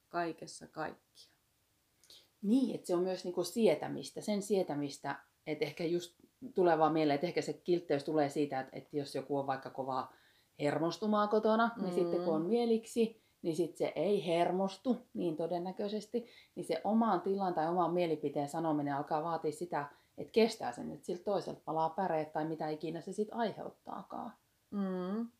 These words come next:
Speaker 2: Tää on ehkä ääritilanne,
Speaker 1: Joo.
Speaker 2: mu-, mutta et
Speaker 1: Joo.
Speaker 2: niinku, jostain syystä ajatukset nyt
Speaker 1: Mm.
Speaker 2: menee sit sinne, että
Speaker 1: Joo. No sitä, sitä se on, et, et mä siedän sitä toisten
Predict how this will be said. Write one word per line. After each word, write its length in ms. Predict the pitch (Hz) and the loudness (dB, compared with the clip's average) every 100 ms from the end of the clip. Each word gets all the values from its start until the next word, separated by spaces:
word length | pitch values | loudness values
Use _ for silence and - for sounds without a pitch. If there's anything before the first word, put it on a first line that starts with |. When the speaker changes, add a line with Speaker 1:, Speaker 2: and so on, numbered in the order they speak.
| _ | _
Speaker 2:
Tää 160 | - 180 | 4 6
on 60 | 160 | 6
ehkä 300 | 143 147 - - | 2 -6 -6 0
ääritilanne, 840 | 147 135 151 147 - - - - | 2 2 -2 -6 -8 -6 -4 -2
Speaker 1:
Joo. 360 | 190 180 175 175 | 0 2 0 0
Speaker 2:
mu-, 40 | 185 - | -6 -8
mutta 240 | 170 180 151 | -6 -2 -2
et 60 | |
Speaker 1:
Joo. 80 | 156 | 0
Speaker 2:
niinku, 340 | 156 147 - - _ _ _ _ _ _ _ | 0 0 -2 -8 _ _ _ _ _ _ _
jostain 300 | 151 - 175 | -16 2 2
syystä 240 | 170 175 - | 4 2 6
ajatukset 460 | 160 143 156 175 | 6 6 2 0
nyt 140 | 208 214 | 2 4
Speaker 1:
Mm. 60 | |
Speaker 2:
menee 320 | 214 185 156 - | 4 4 0 -2
sit 180 | 170 - | -10 -6
sinne, 320 | 156 151 170 | -4 -4 -6
että 120 | 196 | -8
Speaker 1:
Joo. 240 | 185 180 180 _ _ _ _ _ _ _ | -10 -14 -16 _ _ _ _ _ _ _
No 140 | 233 226 - | -12 -12 -10
sitä, 440 | - 269 240 - - | -8 -6 -4 -6 -10
sitä 360 | - 269 214 | -10 -6 -6
se 200 | 202 269 | -4 -2
on, 340 | 302 254 196 180 | 0 0 0 -4
et, 160 | 175 - | -8 -8
et 140 | 202 | -6
mä 120 | 233 | -4
siedän 760 | 240 - 247 185 175 202 202 190 | -4 -2 0 2 0 -2 -4 -6
sitä 380 | 190 180 165 165 | -4 -4 -4 -6
toisten 600 | - 190 180 - 165 | -2 -2 -2 -4 -6